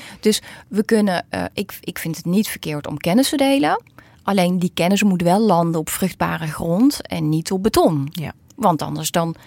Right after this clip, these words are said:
Speaker 1: hè, d-, we kunnen niet zaaien op, op beton. Dus ik denk dat kennis vaak te vroeg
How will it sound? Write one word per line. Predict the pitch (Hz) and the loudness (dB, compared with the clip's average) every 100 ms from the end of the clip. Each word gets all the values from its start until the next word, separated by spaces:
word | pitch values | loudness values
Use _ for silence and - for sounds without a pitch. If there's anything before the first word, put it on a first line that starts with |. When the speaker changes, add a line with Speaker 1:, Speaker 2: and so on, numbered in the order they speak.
| - - | -20 -6
Speaker 1:
hè, | 214 269 | 0 0
d-, | 220 - _ - - - | -2 -12 _ -20 -20 -20
we | - - | -14 -4
kunnen | 156 160 | 0 2
niet | 196 | 0
zaaien | - 220 262 247 156 143 - | 2 4 4 4 2 -2 -6
op, | - - | -14 -16
op | - - | -20 -16
beton. | - 156 151 | -8 -4 -2
Dus | 160 - - - - - | -2 -4 -10 -18 -20 -8
ik | 196 185 | -4 0
denk | 190 190 | 2 2
dat | 165 - | -2 -4
kennis | - 226 226 - | 2 2 2 0
vaak | 190 185 | -2 -2
te | - 302 | 0 2
vroeg | 247 180 214 262 - | 2 2 2 2 0